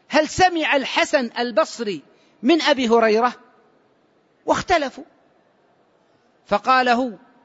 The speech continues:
"بلى، سمع منه، حدثني فلان عن فلان عن فلان عن رسول الله صلى الله عليه وسلم أنه قال: سمع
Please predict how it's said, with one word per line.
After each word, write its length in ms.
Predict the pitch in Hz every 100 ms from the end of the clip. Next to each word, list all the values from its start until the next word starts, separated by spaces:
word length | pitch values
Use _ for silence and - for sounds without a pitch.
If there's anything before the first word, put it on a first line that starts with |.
| _ _ -
"بلى، 340 | 190 262 180 - _ _ _ _ _ _ _
سمع 580 | - 311 302 277 214 240
منه، 160 | 180 - _ _ -
حدثني 760 | - 277 226 339 - 294 285 269
فلان 520 | 277 277 277 208 143 _ _ -
عن 240 | 233 311
فلان 580 | - 277 277 277 220 147 - _ -
عن 200 | 294 311
فلان 440 | 220 294 302 262
عن 160 | - 339
رسول 400 | 339 294 311 285
الله 260 | 285 285 262
صلى 280 | 294 277
الله 280 | 277 302 285
عليه 120 | 277
وسلم 320 | 269 285 254 277
أنه 260 | 294 269
قال: 280 | 269 320 330 - -
سمع 720 | - 320 285 269 247 320